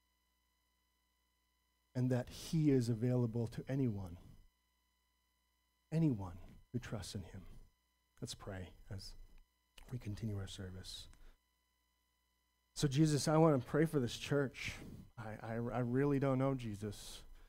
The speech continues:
what kind of history is here, what it's been like to be a missionary in this town, what it's like to be part of this church. But Jesus, I just trust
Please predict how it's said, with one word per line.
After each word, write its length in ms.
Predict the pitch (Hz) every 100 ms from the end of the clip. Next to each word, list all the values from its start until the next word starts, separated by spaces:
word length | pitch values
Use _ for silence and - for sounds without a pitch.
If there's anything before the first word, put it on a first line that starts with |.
| _ _ _ _ _ _ _ _ _ -
what 320 | 113 117 -
kind 220 | - 131
of 60 | 127
history 420 | 151 - 143 143
is 120 | 139
here, 540 | - 135 135 147 135 - - - - _
what 160 | 110 117
it's 140 | 113
been 220 | - 117
like 260 | 117 117 127
to 100 | 131
be 220 | 110 131
a 40 | 139
missionary 520 | 135 127 135 127 127
in 100 | 123
this 160 | 120 123
town, 400 | 127 120 139 139 - - - _ _ _ _ _ -
what 160 | 120
it's 160 | 110 -
like 180 | 113 120
to 80 | 113
be 120 | 113
part 280 | - 113 113
of 60 |
this 160 | 101 -
church. 480 | - 127 151 - - - - - _ -
But 80 | 127
Jesus, 320 | 143 143 127
I 100 | 123
just 220 | 170 -
trust 680 | - - - - - - -